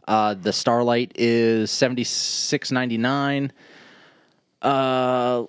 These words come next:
let me hit this link real quick and see if it pulls up the other ones. Um, the, and he did release some more. The Rockstar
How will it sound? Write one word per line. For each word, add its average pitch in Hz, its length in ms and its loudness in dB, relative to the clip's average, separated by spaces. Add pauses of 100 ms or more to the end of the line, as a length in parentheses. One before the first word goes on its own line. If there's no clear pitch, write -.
let 113 160 -14
me 107 280 -6 (300)
hit - 160 -4
this 110 160 -8
link 117 160 -6
real 117 100 -4
quick - 220 -6
and 101 80 -8
see 117 100 -4
if 95 80 -4
it 82 80 -10
pulls 101 220 -6
up - 80 -10
the 104 80 -2
other 107 100 0
ones. 104 240 -6 (460)
Um, 117 680 0 (440)
the, 110 720 -2 (1160)
and 113 100 -6
he 117 80 -4
did 127 240 -2
release 107 220 0
some 107 140 -4
more. 104 180 0 (360)
The 123 200 4
Rockstar 147 720 2